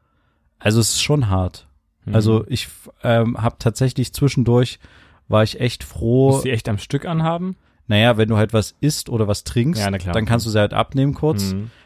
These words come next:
Speaker 1: Und deswegen hab ich auch sehr viel getrunken, weil ich halt einfach dachte, „Oh, ich muss mal kurz hier irgendwie atmen.“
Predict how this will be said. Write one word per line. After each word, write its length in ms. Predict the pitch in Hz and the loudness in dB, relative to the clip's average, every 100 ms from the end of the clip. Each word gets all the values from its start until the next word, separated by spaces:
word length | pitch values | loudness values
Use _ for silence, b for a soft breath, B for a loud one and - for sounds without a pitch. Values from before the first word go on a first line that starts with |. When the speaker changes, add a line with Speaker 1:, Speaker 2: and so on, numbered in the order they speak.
| B | B
Speaker 1:
Und 140 | - 107 | -2 0
deswegen 340 | 113 123 120 | 2 2 4
hab 100 | 120 | 4
ich 140 | 113 117 | 2 -2
auch 60 | |
sehr 200 | - 113 | 2 2
viel 160 | - 110 | 2 -2
getrunken, 680 | 104 - 123 156 117 139 165 - - | -2 0 0 0 -2 -4 -6 -10 0
weil 120 | 110 | 0
ich 120 | - | 2
halt 120 | 113 | 0
einfach 280 | 120 110 104 | 2 0 -2
dachte, 300 | - 104 - | -4 -6 -6
„Oh, 80 | 107 | -6
ich 140 | 107 | 0
muss 160 | 113 - | 0 2
mal 100 | 117 | 0
kurz 300 | - 123 - | 0 -4 -2
hier 320 | 113 107 107 - | 0 0 0 -2
irgendwie 320 | 107 104 104 | 0 0 0
atmen.“ 480 | 113 127 113 110 | 0 2 2 2